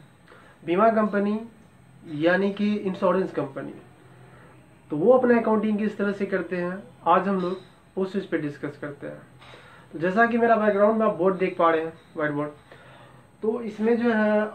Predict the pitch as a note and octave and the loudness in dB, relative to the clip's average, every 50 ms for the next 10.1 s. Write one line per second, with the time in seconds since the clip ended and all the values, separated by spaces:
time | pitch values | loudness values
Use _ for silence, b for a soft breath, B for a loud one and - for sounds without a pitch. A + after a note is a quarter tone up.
0 | F3+ D#3+ F#3 F3+ F#3+ G3+ G#3 G#3 G#3 G3+ G#3 G#3 G#3 G3 F3+ F3 F3+ F3+ F3+ F3 | -6 -4 -4 -2 0 0 0 0 0 0 -2 -2 0 0 0 2 0 -2 -4 -4
1 | F3 F3+ F3 - F3 D#3+ D#3+ E3 E3 E3 - E3+ F3 D#3+ D#3 D3+ D3+ D3+ D3+ D#3 | -6 -6 -6 -6 -6 -2 2 2 2 2 0 -2 -2 -2 0 2 2 2 0 0
2 | D#3+ D#3+ D#3+ D#3+ D#3 E3 D#3+ E3 E3 E3 D#3 E3 E3 D#3+ D#3+ D#3 D#3 D#3+ E3 E3 | -2 -4 -6 -8 -8 -6 -6 -6 -8 -6 -6 -4 -4 -2 -2 -4 -4 -4 -6 -8
3 | D#3+ D#3+ D#3 E3 D#3 E3 E3 E3 - E3+ D#3+ E3 D#3 D3+ D3 D3 E3+ F#3+ G#3+ G#3+ | -8 -10 -10 -10 -8 -8 -8 -8 -8 -8 -4 -2 -2 -2 -4 -4 -6 -6 -6 -8
4 | B B B B B B B B B - - D3+ D3+ F3 F3 F3+ F3 - A3+ A#3 | B B B B B B B B B -6 -6 -4 0 2 2 2 2 0 -4 -4
5 | A#3 G#3 E3+ E3+ E3 - E3+ F3 F3+ F#3+ F#3 F3+ - - - - _ _ - C#3 | -4 -2 -2 -2 -2 0 2 2 2 2 2 -2 -8 -14 -18 -20 _ _ -2 2
6 | - E3 F3 F#3+ G#3 G#3 - - D#3+ D#3 D3+ - - E3 D#3 D3+ D#3+ E3 E3 E3 | 4 6 6 6 4 2 -2 -8 -10 -10 -10 -6 -4 -2 0 0 0 -2 -4 -6
7 | - - - D3 C#3 - D3 C#3 C#3 C#3 C3+ - - E3 D3 C#3 C#3+ F3 F#3+ G3 | -6 -6 -6 -6 -6 -6 -8 -8 -8 -12 -14 -18 -18 -14 -12 -6 -2 0 0 0
8 | F3 D#3+ - G3 G3+ G#3+ G#3+ A3 G#3 F#3+ E3 D3 C#3+ - E3 F3 G3 G3 - - | 0 -2 2 4 6 8 8 8 8 6 6 4 2 2 0 0 0 -2 0 2
9 | A3 A3 A3+ A#3 B3 C4+ B3 B3 - A#3+ A#3+ A#3 A3 A3 A3+ A3+ B3 B3+ B3 G3+ | 4 6 8 8 6 6 4 2 2 4 4 4 4 2 2 2 4 4 2 2
10 | D3+ - | 0 -2